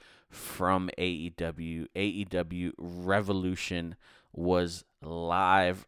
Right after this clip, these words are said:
from the Chase Center in San Francisco.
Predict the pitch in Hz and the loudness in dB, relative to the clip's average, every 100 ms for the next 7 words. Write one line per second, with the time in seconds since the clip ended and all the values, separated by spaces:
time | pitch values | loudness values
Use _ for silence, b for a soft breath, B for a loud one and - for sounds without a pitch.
0 | - - 95 92 87 85 - 107 101 - | -14 -4 -2 -2 -4 -4 -6 0 0 0
1 | - 92 87 85 - B B - 107 98 | 0 0 0 -2 -4 B B 0 0 2
2 | - 104 101 - 90 90 - 92 - 85 | 0 2 2 0 -4 -2 -2 -2 -2 0
3 | 85 82 | 2 0